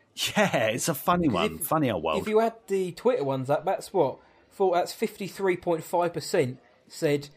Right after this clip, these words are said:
Speaker 2: you know, "It's fine" or didn't like it, compared to forty-six percent who did.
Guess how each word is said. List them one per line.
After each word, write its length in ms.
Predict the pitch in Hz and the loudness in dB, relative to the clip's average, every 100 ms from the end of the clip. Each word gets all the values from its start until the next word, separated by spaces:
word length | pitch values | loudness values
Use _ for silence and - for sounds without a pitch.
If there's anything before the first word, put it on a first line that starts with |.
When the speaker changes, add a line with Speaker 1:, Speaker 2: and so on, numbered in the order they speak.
| - _ _ - | -20 _ _ -4
Speaker 2:
you 100 | 170 | -2
know, 100 | 143 | 0
"It's 240 | 151 131 | -2 -6
fine" 340 | - 180 147 | -4 -2 0
or 100 | 143 | 0
didn't 220 | 139 160 156 | 0 0 0
like 260 | 185 196 | -2 -4
it, 140 | 120 - _ _ - | -10 -12 _ _ -12
compared 320 | 147 180 156 | -4 2 2
to 40 | 139 | 2
forty-six 520 | 190 160 143 160 - | 0 0 -2 -6 -8
percent 320 | 131 151 143 | -4 -2 -2
who 80 | 135 | -2
did. 300 | 156 139 | 0 0